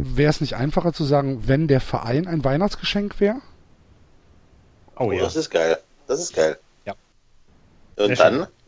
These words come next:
Speaker 3: wer
Speaker 1: Gut.
Speaker 3: gewinnt?
Speaker 1: Dann, äh, fangen wir an mit dem Freitagabendspiel Mainz, äh, zu Hause gegen die Bayern.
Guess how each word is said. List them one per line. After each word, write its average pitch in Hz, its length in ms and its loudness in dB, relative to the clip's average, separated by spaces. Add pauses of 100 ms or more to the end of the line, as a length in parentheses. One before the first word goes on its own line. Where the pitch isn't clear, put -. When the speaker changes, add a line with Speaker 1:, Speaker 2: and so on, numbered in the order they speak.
(200)
Speaker 3:
wer 107 140 6
Speaker 1:
Gut. 98 140 8
Speaker 3:
gewinnt? - 260 2 (640)
Speaker 1:
Dann, 185 320 4
äh, 185 260 4
fangen 214 220 0
wir 185 140 4
an 226 260 0
mit 185 280 0
dem 185 200 4
Freitagabendspiel 196 760 2
Mainz, 190 840 2 (160)
äh, 180 720 0
zu - 200 0
Hause 226 280 6
gegen 196 200 -2
die 175 80 0
Bayern. 196 360 2